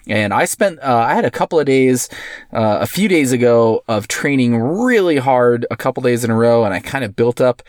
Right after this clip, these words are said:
some tightness and sore spots in my body. So I've spent the last couple days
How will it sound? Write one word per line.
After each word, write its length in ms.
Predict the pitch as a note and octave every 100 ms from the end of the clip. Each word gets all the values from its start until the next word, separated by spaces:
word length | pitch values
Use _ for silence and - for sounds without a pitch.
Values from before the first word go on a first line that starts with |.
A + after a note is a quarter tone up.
| - - - -
some 280 | - - G2
tightness 640 | - C3+ C3+ C3 B2 - -
and 300 | G#2+ G2+ G2
sore 420 | - - C3+ C#3
spots 560 | B2+ - B2+ A#2 A2+ - -
in 160 | A2+
my 320 | G#2+ A2+ C3 D3
body. 320 | A#2 A2 A2
So 160 | -
I've 100 | G#2+
spent 220 | - D#3+ C3+
the 80 |
last 300 | A2+ G#2+ G#2
couple 300 | - B3+ A#3+
days 360 | D3 A2 G#2+